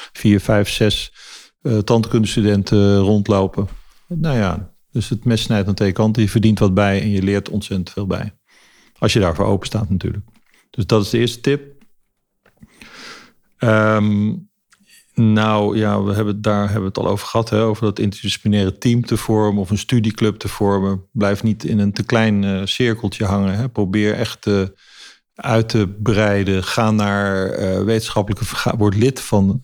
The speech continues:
wetenschappelijke verenigingen. Ga naar de congressen, ga naar de vergaderingen.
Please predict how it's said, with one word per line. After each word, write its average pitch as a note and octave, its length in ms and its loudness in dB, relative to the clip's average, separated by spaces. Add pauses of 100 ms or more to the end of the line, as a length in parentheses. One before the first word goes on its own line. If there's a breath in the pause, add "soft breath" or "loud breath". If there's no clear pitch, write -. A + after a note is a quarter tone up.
(120)
wetenschappelijke G#2 600 2
verenigingen. G2+ 720 -2
Ga - 240 -4
naar G#2 380 -2 (200)
de G2 180 -2
congressen, - 560 0
ga G#2+ 140 -2
naar G2 120 0
de F#2 80 -6
vergaderingen. F#2+ 680 -4